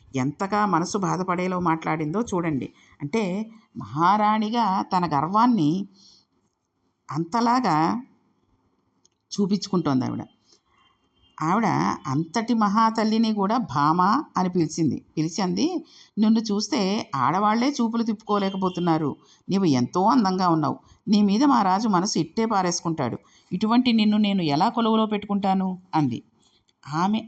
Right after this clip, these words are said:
అలా అనడానికి రెండు కారణాలు ఉన్నాయి అని మనం తెలుసుకోవచ్చు. ఎంత మంచి భర్త అయినా ఆ భర్త ఎక్కడ దారి తప్పిపోతాడో అన్న బెంగ ఉన్న ఆడది అలా మాట్లాడడం సహజం కదండి.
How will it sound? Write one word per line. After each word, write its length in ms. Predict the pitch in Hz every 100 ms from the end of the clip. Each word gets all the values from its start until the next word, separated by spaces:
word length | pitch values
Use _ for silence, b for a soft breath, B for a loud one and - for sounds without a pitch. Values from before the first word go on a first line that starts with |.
| 165
అలా 160 | 170
అనడానికి 800 | 220 208 208 254 269 - 196 214
రెండు 280 | 202 151 202
కారణాలు 500 | 226 208 220 269 254
ఉన్నాయి 460 | 196 208 214 185 - _ -
అని 120 | 233
మనం 420 | 247 196 190 170 220 b b b
తెలుసుకోవచ్చు. 720 | 202 208 - 190 143 - - _ _ b b b b b 151
ఎంత 480 | 139 175 240 - 320
మంచి 340 | 220 214 -
భర్త 300 | 262 254 -
అయినా 220 | 233 214
ఆ 200 | 247 202
భర్త 300 | 202 165 -
ఎక్కడ 400 | 233 151 - 196
దారి 260 | 214 208 214
తప్పిపోతాడో 720 | 220 208 208 208 208 196 196
అన్న 180 | 196 185
బెంగ 280 | 180 165 214
ఉన్న 200 | 208 196
ఆడది 600 | 165 170 220 170 190 - -
అలా 160 | 165
మాట్లాడడం 800 | 180 151 - 214 202 202 170 180 - b b b b
సహజం 480 | - 131 175 185 165 - _ _ _ _ _ _ -
కదండి. 460 | 202 226 254 285